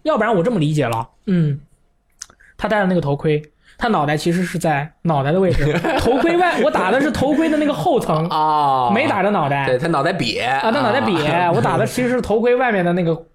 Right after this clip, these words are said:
Speaker 1: 宽的那个部分。
Speaker 2: 啊。
Speaker 1: 有这样的可能性。那我因为一般如果有问题的话，我首先要找自己的问题，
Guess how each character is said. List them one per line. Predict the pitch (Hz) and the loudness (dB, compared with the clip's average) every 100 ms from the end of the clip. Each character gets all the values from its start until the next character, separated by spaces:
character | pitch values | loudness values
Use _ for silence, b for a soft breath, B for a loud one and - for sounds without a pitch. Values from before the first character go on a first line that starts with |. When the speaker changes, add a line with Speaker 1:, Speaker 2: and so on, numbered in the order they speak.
| - | -14
Speaker 1:
宽 | 127 254 247 | -4 0 0
的 | 247 | 0
那 | 190 | 0
个 | 165 | 0
部 | 156 | 0
分。 | 147 131 | 0 -2
Speaker 2:
啊。 | 117 110 107 104 101 107 107 110 - | -2 -2 -2 -4 -6 -8 -12 -10 -4
Speaker 1:
有 | 147 | -2
这 | 202 | 0
样 | 196 | 0
的 | 160 | -2
可 | |
能 | 139 147 | -2 -2
性。 | 160 151 | -4 -2
那 | 180 | 0
我 | 220 147 147 | 2 2 0
因 | 214 | 0
为 | 202 208 | 0 0
一 | 196 | 0
般 | 196 226 | 0 2
如 | 165 190 | 2 2
果 | 170 | 2
有 | 139 | 2
问 | 151 151 | 0 -2
题 | 139 | -2
的 | 135 | -2
话， | 139 | 0
我 | 175 | 0
首 | 170 | 0
先 | 147 | -2
要 | 175 | -2
找 | 147 | -4
自 | 127 143 | -6 -6
己 | 127 | -6
的 | |
问 | 131 123 | -8 -12
题， | - | -12